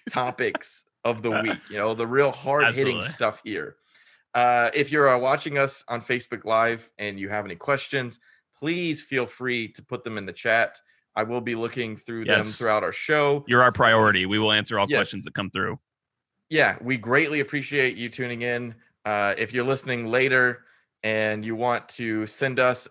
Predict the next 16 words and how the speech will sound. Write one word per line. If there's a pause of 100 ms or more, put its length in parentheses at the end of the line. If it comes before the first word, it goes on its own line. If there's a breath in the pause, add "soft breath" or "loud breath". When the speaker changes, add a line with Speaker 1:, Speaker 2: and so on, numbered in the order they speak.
Speaker 1:
uh,
some
questions
that
you
would
like
us
to
answer
on
the
next (320 soft breath)
Batter
Up
podcast,